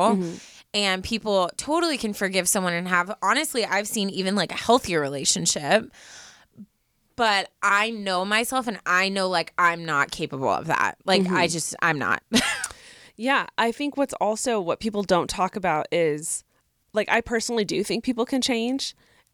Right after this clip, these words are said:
Speaker 1: And I, I do think it is hopeful that he can change.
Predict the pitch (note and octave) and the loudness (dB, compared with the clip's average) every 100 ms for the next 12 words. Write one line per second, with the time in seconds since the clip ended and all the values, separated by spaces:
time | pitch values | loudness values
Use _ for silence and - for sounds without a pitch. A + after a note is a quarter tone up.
0 | - A3 G3+ F#3 F3+ - G3+ G3+ - G#3 | -4 0 2 0 -2 -2 -2 -2 -2 -2
1 | E3+ - G3+ G3 F#3 F#3+ - G3+ G3 F3+ | -2 -2 0 2 0 -2 -2 -2 0 0
2 | F3 - D#3+ - F#3+ E3 E3 - - - | 0 0 -2 -2 -2 0 0 -4 -12 -4
3 | G3+ G3 - G#3 G#3 A3+ G#3+ A#3+ - | -2 -2 0 0 2 0 0 0 -4